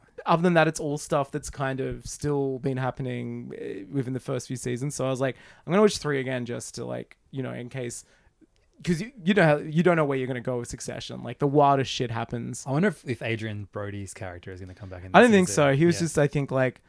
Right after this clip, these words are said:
Speaker 1: asshole one-off investor just to give us, like, a, a taste of, like, the type of
Speaker 2: Oh,
Speaker 1: dipshits
Speaker 2: the,
Speaker 1: who
Speaker 2: the, the villain, the actual villain in John Wick four is a Skarsgård as well.
Speaker 1: Bill Skarsgård,
Speaker 2: Bill
Speaker 1: right?
Speaker 2: Skarsgård.
Speaker 1: Yeah, who
Speaker 2: But he plays
Speaker 1: is,
Speaker 2: a
Speaker 1: uh,
Speaker 2: French guy.
Speaker 1: Pennywise.
Speaker 2: Not a, not a convincing, uh,
Speaker 1: Really?
Speaker 2: French accent.
Speaker 1: He's great, though.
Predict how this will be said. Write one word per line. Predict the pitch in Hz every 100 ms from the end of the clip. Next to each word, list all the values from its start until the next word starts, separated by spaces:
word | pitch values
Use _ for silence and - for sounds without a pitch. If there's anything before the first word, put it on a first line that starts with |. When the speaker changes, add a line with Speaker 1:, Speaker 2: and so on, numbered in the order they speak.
| _ _ _
Speaker 1:
asshole | 147 139 - 139 127
one-off | 127 127 120 - - _
investor | 147 131 123 -
just | 127 127
to | 156
give | 143
us, | 135 135
like, | 127 -
a, | 123 120 127 - _ _ _ _ _
a | 151
taste | 156 139 -
of, | 127
like, | 131 -
the |
type | 127 135
of | 123 104
Speaker 2:
Oh, | 160
Speaker 1:
dipshits | 143 123 - 127 -
Speaker 2:
the, | 135 135
Speaker 1:
who |
Speaker 2:
the, | 131
the | 139 131
villain, | 120 131 135
the | 117
actual | 131 - 127
villain | 107 107 101
in | 101
John | 104 98
Wick | 101
four | - 110 98 98
is | 92
a |
Skarsgård | - 104 101 95 90 92
as | 101 98
well. | 101 98 127 - - -
Speaker 1:
Bill | 180 202
Skarsgård, | - 160 143 -
Speaker 2:
Bill | 127 123
Speaker 1:
right? | 135 -
Speaker 2:
Skarsgård. |
Speaker 1:
Yeah, | 151 147 131
who |
Speaker 2:
But | 147
he | 131
plays | 143 151
Speaker 1:
is, |
Speaker 2:
a | 139
Speaker 1:
uh, |
Speaker 2:
French | 127 110
guy. | 156
Speaker 1:
Pennywise. | - 139 127 127
Speaker 2:
Not | 135 131
a, | 131 131
not | 120
a | 120
convincing, | 110 104 95 98 95
uh, | 95
Speaker 1:
Really? | 139 147 143
Speaker 2:
French | 101 92
accent. | 98 - 92
Speaker 1:
He's | 190
great, | 185 139 127
though. | 127 123